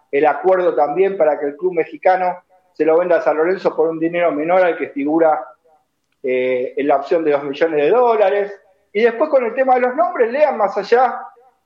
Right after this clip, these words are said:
de lo que circula en las redes, yo quiero ser, eh, cauto de alguna manera, y por lo que he hablado con el manager de San Lorenzo, con, con Matías Caruso, él me aclaró que hay muchos nombres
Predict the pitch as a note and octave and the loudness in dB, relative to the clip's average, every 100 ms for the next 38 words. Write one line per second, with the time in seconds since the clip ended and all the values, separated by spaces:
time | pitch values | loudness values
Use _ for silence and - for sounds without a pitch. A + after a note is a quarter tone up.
0 | _ _ D#3+ G3+ G3+ G3 G3+ A3+ B3+ A#3+ | _ _ 0 2 2 -2 -4 -2 2 4
1 | A#3 A3 C#4 D4+ D4+ - A#3 A3+ G#3 - | 2 2 2 2 0 0 -2 0 -2 2
2 | A3+ A3+ - - _ _ _ _ _ _ | 2 0 -6 -16 _ _ _ _ _ _
3 | _ _ - D#3 D#3 D3+ D3 C#4+ A#3 F3 | _ _ -2 2 2 2 2 4 4 2
4 | E3 D#3+ E3 G3 F#3 F#3+ B3 C4 E3+ D#3+ | 0 2 0 0 0 2 0 0 0 0
5 | D#3 F3+ F3+ F3 F#3 F3+ E3+ E3 E3+ F#3 | 0 2 2 2 2 2 2 -2 0 0
6 | F#3 - F3+ F3+ F3+ F3+ B3+ C4+ C4 A#3 | 0 0 0 2 0 2 2 2 0 0
7 | D#3 D#3 D3+ - D3+ D#3 D#3 D#3 E3 G#3+ | 0 -4 -6 -6 -4 -4 -6 -2 0 2
8 | G#3 G#3+ G#3+ D4+ C#4+ A3 A#3 A#3 F#3 F3 | 0 0 -2 0 2 2 2 0 0 0
9 | F3 A3 G#3+ A3 B3+ - _ _ _ _ | 2 0 2 0 0 -4 _ _ _ _
10 | - F3+ G#3+ G3+ G3 F3 D4 D4+ D4 C#4 | 0 2 2 -2 -4 0 2 2 0 0
11 | - | -2